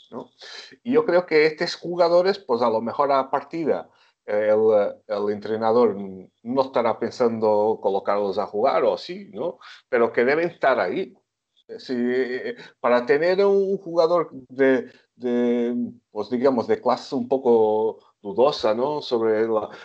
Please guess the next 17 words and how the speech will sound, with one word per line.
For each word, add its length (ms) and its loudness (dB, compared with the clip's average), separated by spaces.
se 200 -2
vale, 340 4
a, 540 -4
a, 60 -14
se 160 0
habla 240 2
de, 280 0
hay 140 2
jugadores 520 0
en, 140 -4
en 300 -6
la 220 0
actual 420 -4
plantilla 460 -2
que 100 -8
se, 160 -10
unos, 600 -4